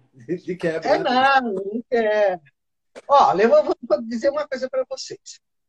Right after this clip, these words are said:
Speaker 2: pra vocês aí que estão me, me assistindo. Eu sempre falo isso.
Speaker 1: Sim.
Speaker 2: Eu sempre uso a lei de Deus, que é a Bíblia, né?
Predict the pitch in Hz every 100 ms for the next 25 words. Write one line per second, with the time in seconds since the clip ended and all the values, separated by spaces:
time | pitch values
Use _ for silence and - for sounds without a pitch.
0 | _ - 175 196 196 - - - 143 -
1 | 185 190 180 156 143 139 147 - - 131
2 | 139 285 - 294 262 254 190 - - 180
3 | - _ _ _ - 202 247 247 240 208
4 | 214 269 254 277 277 254 254 254 226 175
5 | 165 202 196 185 - 113 -